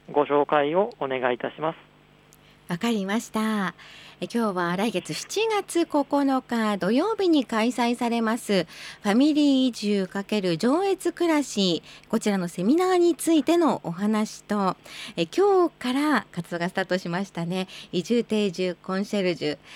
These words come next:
Speaker 2: え、原さんの声も届けていただきました。最後に渡辺さん、何か一言ありますか？
Speaker 1: はい、え、これまでに上越市ふるさと暮らしセミナーに参加された方から、え、実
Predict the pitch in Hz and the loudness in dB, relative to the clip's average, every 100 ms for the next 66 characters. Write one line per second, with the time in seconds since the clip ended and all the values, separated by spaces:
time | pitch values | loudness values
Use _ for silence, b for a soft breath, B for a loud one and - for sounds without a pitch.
0 | B 156 156 190 370 392 381 339 302 - | B -8 -4 -2 0 2 4 6 4 4
1 | 320 262 247 226 220 247 240 170 170 185 | 2 4 2 2 0 0 0 -2 0 0
2 | 208 311 196 202 - - - B B B | 0 -2 -2 -4 -2 -4 -6 B B B
3 | 403 480 466 427 403 403 403 392 392 381 | 0 2 4 2 2 2 0 0 2 2
4 | 381 349 - 359 330 311 285 311 - 269 | 0 0 0 0 2 2 2 0 0 0
5 | 262 254 277 B B B B B - 156 | 2 0 -2 B B B B B -6 0
6 | 190 214 _ _ b b b - - _ | 0 -2 _ _ b b b -20 -20 _
7 | - 180 214 233 185 139 120 131 _ - | -2 0 2 2 2 0 -6 -12 _ -12
8 | 143 165 165 165 175 - 127 - _ 135 | -2 2 2 0 -4 -8 -10 -14 _ -8
9 | 151 185 190 175 185 190 - 202 196 165 | -4 -2 -2 -2 0 -2 -2 -2 -2 0
10 | 135 113 104 - - 135 143 156 151 151 | -2 -4 -12 -10 -4 -4 -2 -2 0 0
11 | 156 - - 185 139 120 - _ B B | -4 -4 -4 0 0 0 -2 _ B B
12 | B B B - 110 107 | B B B -20 -16 -14